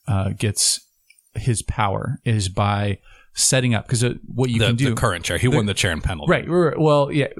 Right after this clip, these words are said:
Speaker 1: since then. Yeah, but th-, this is where he get, where the chair gets his power is through this parliamentary procedure of setting these things up.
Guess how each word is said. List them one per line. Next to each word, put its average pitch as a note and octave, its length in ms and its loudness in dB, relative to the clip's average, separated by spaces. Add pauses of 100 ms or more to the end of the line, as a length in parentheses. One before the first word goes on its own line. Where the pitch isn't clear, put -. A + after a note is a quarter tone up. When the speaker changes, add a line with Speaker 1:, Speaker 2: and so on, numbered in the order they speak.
(100)
Speaker 1:
since C#3 320 0
then. - 200 -6 (100)
Yeah, B2 160 0
but B2+ 220 -4
th-, D#3+ 160 2
this E3+ 160 2
is E3 80 -2
where D3 120 4
he A#2+ 120 4
get, - 180 -4
where B2 120 2
the A2 100 0
chair A#2+ 180 2
gets G#2 160 -2
his G2+ 100 -4
power B2 380 2
is A2 220 0
through G#2+ 160 0
this G2+ 100 2
parliamentary B2 460 2
procedure G#2+ 420 0
of G2+ 220 0
setting A2+ 300 2
these G#2 180 0
things G2 240 -2
up. - 240 -2